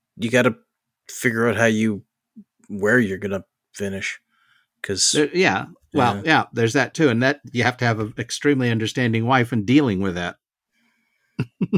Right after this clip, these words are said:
Speaker 1: Wow. Wow, man.
Speaker 2: 'Cause this time, it's not a fetish. <laughs>
Speaker 1: You're right, right, yeah.
Speaker 2: <laughs>
Speaker 1: Yeah, that's, that's, yeah, that's not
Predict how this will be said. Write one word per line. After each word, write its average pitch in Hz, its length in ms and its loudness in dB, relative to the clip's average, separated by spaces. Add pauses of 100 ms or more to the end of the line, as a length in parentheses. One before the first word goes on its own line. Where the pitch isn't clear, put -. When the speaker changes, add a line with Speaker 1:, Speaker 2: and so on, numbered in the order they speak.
(300)
Speaker 1:
Wow. 107 960 2 (1800)
Wow, 170 520 4
man. 123 560 2 (1160)
Speaker 2:
'Cause 110 160 2
this 180 180 4
time, 151 240 4
it's - 160 -6
not 127 140 2
a - 20 -2
fetish. 113 520 -4 (760)
<laughs> - 720 -10
Speaker 1:
You're 117 220 4
right, 113 440 2
right, 101 300 0
yeah. 110 260 -2
Speaker 2:
<laughs> - 60 0 (440)
Speaker 1:
Yeah, 117 420 2
that's, - 260 2
that's, - 360 2 (920)
yeah, 127 360 4
that's 107 340 0
not 117 180 2